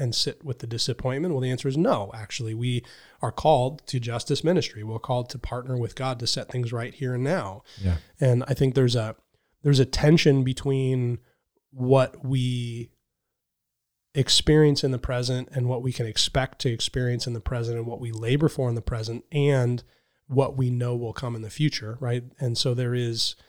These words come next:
Speaker 1: a difference between the justice that we are partnering with God to, to enact now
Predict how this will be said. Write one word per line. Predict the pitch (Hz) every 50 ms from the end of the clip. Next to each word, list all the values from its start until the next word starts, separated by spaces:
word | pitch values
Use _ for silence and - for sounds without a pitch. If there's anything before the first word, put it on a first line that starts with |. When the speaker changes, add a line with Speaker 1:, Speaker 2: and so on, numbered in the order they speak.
| _ _ _ _ - _ _
Speaker 1:
a | - 143
difference | 123 107 135 147 139 - 147 135 131 -
between | - 139 127 - - 135 131 131
the | 123
justice | 117 110 123 120 123 - - - 139 123 - - -
that | - 123 117 -
we | 127 131 123
are | 120 117
partnering | - - 127 123 120 117 120 117 117 117
with | 117 - -
God | - 123 117 117 117 113 -
to, | - - 127 117 113 113 110 117 - _ _ _ _ _ _ _ _ _ -
to | - 131 120 117 - -
enact | 151 131 123 120 120 117 - - -
now | 127 117 117 123 120 110 107 104 113 117